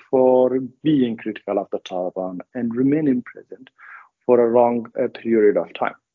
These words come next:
And also when it comes to, uh, the situations of, you know, uh, uh, ethnic groups, uh, like, uh, you know,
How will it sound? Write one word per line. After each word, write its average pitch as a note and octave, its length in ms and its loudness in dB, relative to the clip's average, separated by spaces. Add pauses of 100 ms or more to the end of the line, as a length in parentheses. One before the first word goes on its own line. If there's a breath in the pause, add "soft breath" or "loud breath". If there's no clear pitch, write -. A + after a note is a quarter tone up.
(500 loud breath)
And D3+ 520 2
also D#3+ 540 2
when C3+ 220 0
it C3+ 140 -4
comes C3+ 360 -6
to, C3 640 2
uh, A2+ 200 -6
the A2+ 100 -8
situations A#2+ 600 -8
of, A2+ 280 -2 (100)
you A2 160 -10
know, G#2+ 340 -4 (160)
uh, - 800 -10
uh, G#2+ 240 2
ethnic A#2+ 260 -8
groups, D#2+ 260 -12
uh, G#2 340 0 (140)
like, A2+ 300 -2
uh, A2 180 -2
you A#2+ 60 -4
know, A2+ 220 -4